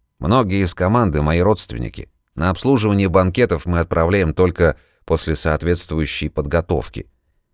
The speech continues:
Я занимаюсь кейтерингом уже более пятнадцати лет, и никто из наших с Гулой сотрудников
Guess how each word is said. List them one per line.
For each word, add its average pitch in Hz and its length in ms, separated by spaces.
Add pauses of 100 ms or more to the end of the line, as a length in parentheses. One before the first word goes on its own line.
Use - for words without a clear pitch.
(120)
Я 85 200
занимаюсь 95 520
кейтерингом 85 680
уже 78 300
более 76 320
пятнадцати 80 580
лет, 80 260
и 67 100
никто 98 380
из 71 140
наших 80 420
с 73 80
Гулой 78 300
сотрудников 85 840